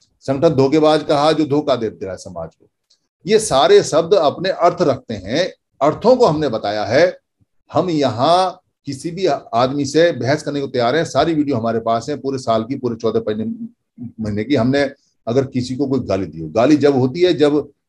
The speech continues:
मदर की, सिस्टर की, कुछ इधर उधर की गाली दी जाए, उसको गाली बोलते हैं।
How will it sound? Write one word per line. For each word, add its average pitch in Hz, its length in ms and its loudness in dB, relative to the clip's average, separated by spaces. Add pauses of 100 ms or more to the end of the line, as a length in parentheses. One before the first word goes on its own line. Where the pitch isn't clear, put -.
(120)
मदर 135 240 0
की, 143 200 0
सिस्टर 135 340 -6
की, 139 120 -4
कुछ 135 200 -6
इधर 120 120 0
उधर 120 140 0
की 120 160 -4
गाली 101 200 -4
दी 90 100 -12
जाए, 120 120 4
उसको 135 200 -2
गाली 101 240 0
बोलते 90 280 -8
हैं। 131 280 -4